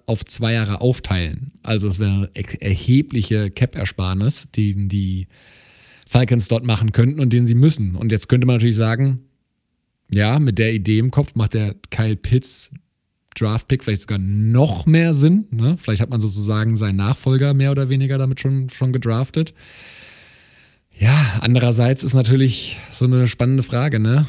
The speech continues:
Die Falcons, haben wir schon länger drüber diskutiert, sind irgendwie ja ein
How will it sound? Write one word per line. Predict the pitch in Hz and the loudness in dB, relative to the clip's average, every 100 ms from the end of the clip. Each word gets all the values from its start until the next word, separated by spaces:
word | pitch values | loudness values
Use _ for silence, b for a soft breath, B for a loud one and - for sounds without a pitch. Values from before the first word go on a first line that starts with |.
| - | -2
Die | 117 | -4
Falcons, | - 123 143 120 98 - - | 0 -2 0 0 -2 -6 -4
haben | 110 | 0
wir | 113 | 0
schon | 123 | 0
länger | 123 120 | 0 0
drüber | 123 120 | 0 0
diskutiert, | 117 120 - 139 123 - _ _ _ _ - - | 0 -4 0 0 0 -4 _ _ _ _ -20 -8
sind | 113 117 - | -2 -2 2
irgendwie | 120 127 120 | 2 4 2
ja | 113 113 110 | 2 -2 -4
ein | 107 104 107 101 117 | -2 0 0 -2 -8